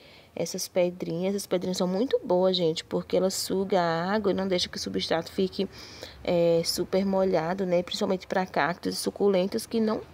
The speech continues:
podem. Não pode cacto e suculenta ficar encharcado.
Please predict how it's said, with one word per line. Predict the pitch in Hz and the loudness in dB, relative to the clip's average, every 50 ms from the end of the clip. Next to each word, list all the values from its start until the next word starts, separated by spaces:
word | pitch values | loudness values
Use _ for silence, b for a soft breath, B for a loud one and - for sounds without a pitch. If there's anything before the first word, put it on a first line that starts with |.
| - - | 0 4
podem. | - 190 160 147 143 - 147 101 - B B B B B B B B - - | 4 4 4 4 2 0 -2 -2 -2 B B B B B B B B -8 -4
Não | - 185 185 190 233 294 - - - - - | 0 2 4 4 4 2 0 -6 -14 -4 0
pode | - 180 175 170 170 170 165 - | 4 6 6 6 6 4 2 -2
cacto | - - 185 165 190 185 190 | -2 -2 -2 -2 0 -2 -4
e | 185 | -4
suculenta | - - 196 - 208 196 185 170 170 170 170 196 - B B B B B B B B B - - | -4 -6 -4 -2 -2 0 2 2 0 0 0 -2 -4 B B B B B B B B B -10 -8
ficar | - - - 185 170 170 175 180 185 - - | -8 -6 -2 -2 -2 -2 -2 -4 -6 -6 -4
encharcado. | 190 - - - - - - - - - - - 139 - - - - - | -4 -2 -2 0 -2 -2 -4 -6 -10 -8 -6 -6 -4 -4 -6 -6 -8 -8